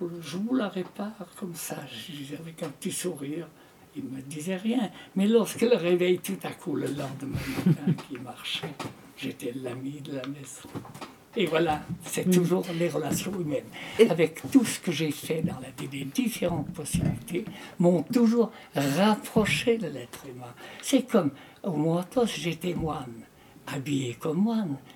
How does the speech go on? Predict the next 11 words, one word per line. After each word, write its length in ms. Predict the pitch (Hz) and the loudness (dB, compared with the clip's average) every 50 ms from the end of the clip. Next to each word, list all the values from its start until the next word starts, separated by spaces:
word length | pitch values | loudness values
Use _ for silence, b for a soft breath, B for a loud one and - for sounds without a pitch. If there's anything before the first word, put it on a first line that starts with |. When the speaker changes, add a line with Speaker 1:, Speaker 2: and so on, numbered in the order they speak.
| b b - | b b -8
Speaker 1:
Mais 100 | 143 135 | -6 -6
pensez-vous, 720 | - - - - - - - - - - - - - - - - - - - - | -6 -6 -8 -8 -8 -6 -6 -8 -8 -8 -10 -12 -12 -12 -14 -14 -16 -20 -20 -18
j'étais 360 | - - - - - - - - | -14 -10 -10 -10 -10 -8 -10 -10
pas 180 | - - - - - | -10 -10 -16 -16 -16
croyant. 520 | - - - 160 160 175 202 233 226 190 - B B B B B B B B - | -18 -16 -10 -6 -2 2 2 2 2 0 -4 B B B B B B B B -4
Comment 180 | - 359 302 214 | 2 4 4 4
ça 220 | - - - - | 2 0 -8 -6
se 160 | - - - | -6 -8 -8
fait 160 | - - - - | -8 -8 -12 -10
que 180 | - - 151 | -8 -8 -8
j'étais 480 | 139 - - 139 - - - - - | -6 -6 -8 -10 -10 -12 -12 -10 -10